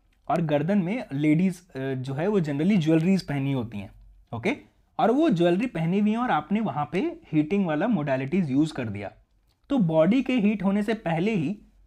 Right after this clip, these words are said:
आपका जो मेटल है वो हीट हो जाएगा, और अगर वो हीट होगा तो मेटल के कारण वहाँ पे बर्न होगा। ओके, तो चूंकि मेटल का थर्मल कंडक्टिविटी ज़्यादा होता है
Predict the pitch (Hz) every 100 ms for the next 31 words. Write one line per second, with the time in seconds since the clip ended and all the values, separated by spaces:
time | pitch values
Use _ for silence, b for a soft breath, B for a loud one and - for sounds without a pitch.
0 | _ 131 139 - 202 214 151 151 240 240
1 | 170 208 _ _ _ 143 196 208 226 180
2 | 180 143 117 123 - _ _ _ _ _
3 | 147 190 226 180 170 247 208 180 147 135
4 | 277 - 175 139 156 208 285 226 135 135
5 | 170 160 170 196 127 131 143 135 110 101
6 | - _ _ _ _ 117 117 302 - _
7 | _ _ _ 170 165 160 254 262 160 156
8 | 196 196 240 - 139 143 180 175 147 143
9 | - 147 147 175 127 127 156 214 143 120
10 | 120 170